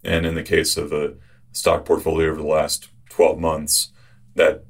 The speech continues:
that value has gone down ten percent, like you just said. A real estate investor, on the other hand, probably has experienced similar type of price action, but they haven't been shown a statement, or they can't go on their Fidelity app or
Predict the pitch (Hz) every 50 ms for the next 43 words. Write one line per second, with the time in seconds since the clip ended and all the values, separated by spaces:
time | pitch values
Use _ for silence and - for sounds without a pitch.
0 | - - - - 82 82 82 - 82 80 78 80 80 80 78 - - 78 78 73
1 | 76 76 76 76 73 76 76 - - 80 71 73 73 - - - - - - -
2 | 82 78 - - - - - 92 85 80 73 73 - - - - _ - - -
3 | - - - - 87 85 87 98 113 123 120 - 98 90 85 82 92 92 - -
4 | 85 82 82 82 78 80 80 82 87 82 82 78 80 80 - - - - - -
5 | 87 87 85 87 85 85 85 78 78 76 73 - - - 82 - - - - -
6 | 85 85 82 78 76 - - - 80 82 80 78 76 76 - - 78 78 - -
7 | 82 73 - - - - - 82 78 - - 80 80 - - - - - 80 78
8 | - - - _ - - - - - - - 87 82 82 82 80 - 87 85 85
9 | 78 73 - - - - 87 82 82 78 76 73 - - - - - 82 82 80
10 | 78 - - - - - 87 82 - - - 82 78 78 - - - - - 82
11 | 76 71 - 85 - - 87 80 - 82 80 80 82 78 76 - - - - 82
12 | 85 82 80 82 85 85 82 78 76 76 73 - - 76 73 71 -